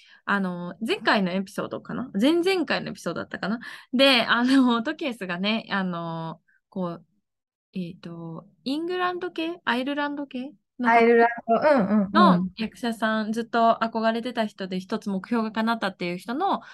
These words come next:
Speaker 1: なんかこう、インタビューができたみたいな話があって、今までちょっとその役者さんの名前が伏せられていたんですけども、あの、無事、あの、オフィシャルになって、あなた、コリン・ファレル。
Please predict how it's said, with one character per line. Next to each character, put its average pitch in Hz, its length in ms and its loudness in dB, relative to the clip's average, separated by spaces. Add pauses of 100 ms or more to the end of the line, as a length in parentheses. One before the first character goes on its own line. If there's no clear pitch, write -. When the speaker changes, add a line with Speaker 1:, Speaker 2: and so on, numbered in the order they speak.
(320)
Speaker 1:
な 226 80 -8
ん 220 60 -4
か - 80 -20
こ 175 240 -6
う、 - 20 -2
イ 220 60 2
ン - 20 2
タ 208 100 -4
ビ 190 60 -12
ュ 165 40 -6
ー - 40 -10
が 180 80 -2
で 226 80 2
き - 80 -12
た - 140 -6
み 180 80 -8
た 165 100 -10
い 170 60 -8
な 175 40 -8
話 190 840 -2
が 175 60 -2
あ - 20 -4
っ 185 80 -8
て、 180 100 -6
今 254 160 0
ま 359 100 -2
で 247 120 -2
ち 240 80 -4
ょ - 20 -4
っ - 20 -4
と 220 100 -14
そ 208 100 -6
の 202 80 -4
役 196 160 -8
者 262 100 -6
さ 254 140 -2
ん 262 80 -4
の 254 80 -6
名 240 120 -2
前 233 280 -4
が 226 160 0 (240)
伏 - 100 -16
せ 277 140 0
ら 302 120 2
れ 254 80 -4
て 170 120 -8
い 165 80 -10
た 185 120 -6
ん 180 60 -4
で 170 80 -8
す 165 100 -16
け - 140 -14
ど - 100 -10
も、 180 300 -4 (720)
あ 190 180 0
の、 165 680 -6
無 190 140 -2
事、 269 480 0 (200)
あ 202 80 -6
の、 196 140 -4
オ 240 60 -2
フ 240 60 -4
ィ 254 60 -6
シ 226 100 -8
ャ 190 60 -2
ル 170 100 -6
に 165 80 -10
な 165 120 -8
っ 165 60 -16
て、 151 280 -14 (400)
あ 214 100 2
な 226 140 0
た、 175 260 -6
コ 269 160 4
リ 403 100 4
ン・ 440 120 0
フ - 60 -10
ァ 453 120 6
レ 339 100 2
ル。 180 200 -4